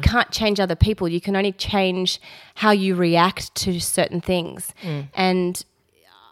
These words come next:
Speaker 2: I just don't wanna react to other people's insecurities and what they think. I'm just gonna swim in my own lane.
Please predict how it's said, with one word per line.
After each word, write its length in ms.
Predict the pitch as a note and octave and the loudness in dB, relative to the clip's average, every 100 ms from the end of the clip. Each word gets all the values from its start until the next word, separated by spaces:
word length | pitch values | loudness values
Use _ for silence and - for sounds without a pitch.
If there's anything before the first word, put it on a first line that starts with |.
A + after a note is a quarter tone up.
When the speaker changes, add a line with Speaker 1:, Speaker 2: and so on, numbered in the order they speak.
| _ _ - | _ _ -2
Speaker 2:
I 380 | F#3 F#3+ F#3+ F#3+ F#3+ _ _ - | 4 6 4 2 -6 _ _ -6
just 280 | F3 - - | -6 -4 -2
don't 160 | F3 | 0
wanna 200 | F3+ F3 | 0 0
react 420 | E3+ E3+ - - - | 0 0 0 -4 -6
to 120 | - | -4
other 140 | F3 | 2
people's 380 | - A3 - E4 | 4 4 2 -2
insecurities 680 | G#3 - F#3 - F3 E3+ E3 | -2 -2 -6 -2 0 0 -2
and 120 | F3 | -2
what 180 | F3 - | -2 -2
they 180 | F3+ G#3+ | -2 -2
think. 240 | - E3+ | -2 -6
I'm 160 | E3 F3+ | -4 -4
just 240 | F3+ F3+ | -4 -6
gonna 300 | - E3 D#3+ - | -4 -4 -4 -6
swim 240 | - F3 | -4 -2
in 80 | E3 | -2
my 160 | E3 | -4
own 180 | A#2+ G#3 | -4 -4
lane. 320 | - - - | -6 -8 -12